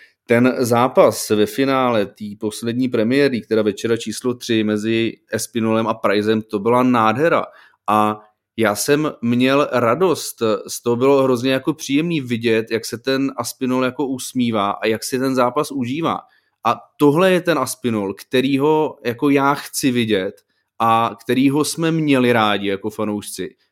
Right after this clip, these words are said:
Ale bohužel poslední dobou z osmdesáti procent je to ten Espinall, kterýho rádi nemáme,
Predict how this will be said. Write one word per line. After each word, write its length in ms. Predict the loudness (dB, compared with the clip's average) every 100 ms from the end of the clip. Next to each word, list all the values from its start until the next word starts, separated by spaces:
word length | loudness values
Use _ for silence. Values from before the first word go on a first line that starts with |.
| _
Ale 220 | -2 0 2
bohužel 600 | 0 0 2 2 2 0
poslední 540 | -4 -10 -6 -4 -2
dobou 260 | -2 -2 -4
z 100 | -6
osmdesáti 680 | -10 -6 -4 -2 -2 -2
procent 440 | -4 -6 -4 -6 -4
je 120 | -6
to 120 | -4
ten 160 | -4 -4
Espinall, 500 | -6 -6 -2 -2 -4
kterýho 500 | -6 -4 -2 2 2
rádi 300 | 2 0 -2
nemáme, 560 | -2 0 0 -2 -6